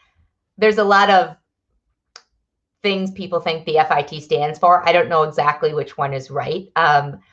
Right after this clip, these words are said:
but essentially the custom tours that you're putting together for your clients, do you have to run those through your host agency?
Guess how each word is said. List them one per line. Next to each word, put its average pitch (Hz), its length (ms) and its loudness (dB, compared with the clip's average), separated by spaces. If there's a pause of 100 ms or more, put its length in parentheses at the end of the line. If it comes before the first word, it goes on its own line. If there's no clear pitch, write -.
(100)
but 214 120 6
essentially 254 520 2
the 196 160 0
custom 180 440 -4
tours 151 420 -4
that 139 180 -2
you're 131 120 -12
putting 147 280 -6
together 139 540 -2
for 151 100 -2
your 147 100 -6
clients, 139 520 -8
do 208 100 -4
you 220 140 2
have 220 120 2
to 202 80 -4
run 175 200 0
those 175 180 2
through 170 200 -6
your 156 100 -2
host 156 280 2
agency? 135 540 -6